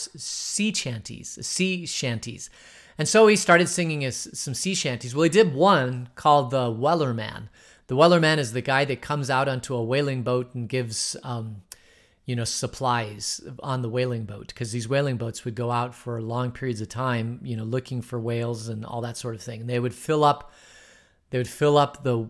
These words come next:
the whale blubber at the bottom, you know, boil the whale blubber, and they would come in and they'd be out to sea for eighteen months. Well, sometimes you'd have the Wellerman come and actually give supplies.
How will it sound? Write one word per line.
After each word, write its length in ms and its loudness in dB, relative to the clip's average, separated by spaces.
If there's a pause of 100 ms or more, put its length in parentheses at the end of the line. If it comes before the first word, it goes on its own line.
(140)
the 180 -6
whale 360 2
blubber 500 0
at 120 -6
the 80 -8
bottom, 420 -2
you 80 -4
know, 200 -8 (140)
boil 320 2
the 80 -6
whale 260 -2
blubber, 360 -8
and 120 -8
they 60 -8
would 160 -10
come 180 -10
in 160 -8
and 180 -14 (120)
they'd 160 -4
be 100 0
out 200 -2
to 120 -8
sea 280 -6
for 180 -10
eighteen 300 -8
months. 320 -12
Well, 260 -10 (240)
sometimes 460 -4
you'd 80 -2
have 100 -4
the 80 -6
Wellerman 420 -4
come 280 -10
and 160 -10 (480)
actually 500 -4
give 260 0
supplies. 760 -6